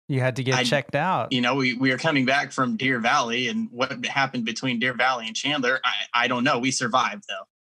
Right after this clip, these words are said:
Speaker 2: You know, we're both still here, and we both still have jobs, so it couldn't have been that bad.
Speaker 1: The infamous
Speaker 2: Um,
Speaker 1: Bravo corridor through Phoenix
Speaker 2: Just
Speaker 1: Sky Harbor's, uh, V F R
Speaker 2: sure,
Speaker 1: corridor.
Speaker 2: I didn't know Phe-,
Speaker 1: Yeah.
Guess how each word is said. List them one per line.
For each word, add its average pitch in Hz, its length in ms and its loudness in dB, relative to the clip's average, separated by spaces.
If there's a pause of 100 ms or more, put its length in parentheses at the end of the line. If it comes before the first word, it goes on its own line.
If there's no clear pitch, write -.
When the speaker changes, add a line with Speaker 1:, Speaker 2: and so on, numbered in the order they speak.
(100)
Speaker 2:
You 120 80 -4
know, 123 120 0
we're 123 120 -2
both 127 240 0
still 123 220 0
here, 127 220 0
and 117 140 -2
we 117 120 -2
both 120 260 -2
still 117 180 -4
have 113 180 -2
jobs, 110 320 -2
so 120 80 -4
it 113 80 -10
couldn't 117 180 -4
have 107 60 -16
been 107 120 -4
that 139 220 0
bad. 113 240 0 (100)
Speaker 1:
The 147 260 -2
infamous 147 500 2
Speaker 2:
Um, 117 140 0
Speaker 1:
Bravo 139 460 6
corridor 147 720 -4 (680)
through 120 500 -2
Phoenix 123 440 -2
Speaker 2:
Just 139 140 -2
Speaker 1:
Sky 117 200 2
Harbor's, 117 600 0
uh, 117 100 -2
V 117 180 0
F 127 40 4
R 123 40 2
Speaker 2:
sure, 131 140 4 (180)
Speaker 1:
corridor. - 60 2
Speaker 2:
I 147 140 4
didn't - 160 -2
know 123 100 -4
Phe-, - 200 -14 (260)
Speaker 1:
Yeah. 110 280 -8